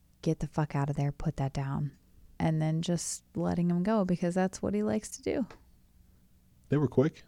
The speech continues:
Speaker 2: They're
Speaker 1: They
Speaker 2: fifteen,
Speaker 1: were quick.
Speaker 2: it's
Speaker 1: I
Speaker 2: fifteen
Speaker 1: went,
Speaker 2: minutes or less.
Speaker 1: I went down and watched, watched the waves and the sunrise and walked the beach while you were doing that and had my coffee and my me time, my meditation. I was cool.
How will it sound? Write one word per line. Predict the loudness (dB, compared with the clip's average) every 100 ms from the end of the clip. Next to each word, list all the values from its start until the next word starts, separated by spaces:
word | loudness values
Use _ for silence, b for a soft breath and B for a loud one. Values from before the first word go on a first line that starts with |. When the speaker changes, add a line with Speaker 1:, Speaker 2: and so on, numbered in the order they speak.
| -10
Speaker 2:
They're | 2
Speaker 1:
They | 10
Speaker 2:
fifteen, | 10
Speaker 1:
were | 10
quick. | 8 8 8 8
Speaker 2:
it's | 8
Speaker 1:
I | 10
Speaker 2:
fifteen | 12
Speaker 1:
went, | 12 10
Speaker 2:
minutes | 8 4
or |
less. | 6 6 8
Speaker 1:
I | 10
went | 12 12
down | 10 10
and | 10
watched, | 8 6 0 -2 -4 2
watched | 6 6 6
the | 4
waves | 6 6 6 6
and | 4
the | 4
sunrise | 4 4 6 6 6 6
and | 4 2 0
walked | 6 6 6
the | 2
beach | 4 4 4
while | 2 4
you | 4
were | 4
doing | 4 4
that | 4 4
and | 4
had | 4
my | 4
coffee | 6 6 6 6 4
and | 4
my | 4 4
me | 4
time, | 4 4 4
my | 4
meditation. | 4 4 2 2 2 0
I | -2
was | -4
cool. | -6 -6